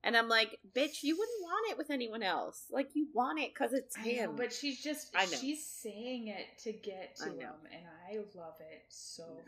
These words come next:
Speaker 2: fucking
Speaker 1: Well, yeah, I do too, because his response is, "Fuck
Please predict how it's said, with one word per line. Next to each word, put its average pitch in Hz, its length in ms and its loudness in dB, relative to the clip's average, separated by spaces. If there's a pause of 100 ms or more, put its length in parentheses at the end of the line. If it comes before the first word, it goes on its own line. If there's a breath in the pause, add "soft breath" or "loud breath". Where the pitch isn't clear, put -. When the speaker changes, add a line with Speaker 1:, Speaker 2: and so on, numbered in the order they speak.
(100)
Speaker 2:
fucking 165 440 -18
Speaker 1:
Well, 214 240 10
yeah, 214 360 6
I 170 100 10
do 180 140 2
too, 208 180 0
because 160 280 0
his 180 200 -4
response 160 560 0
is, 131 360 -4 (320)
"Fuck 170 180 -2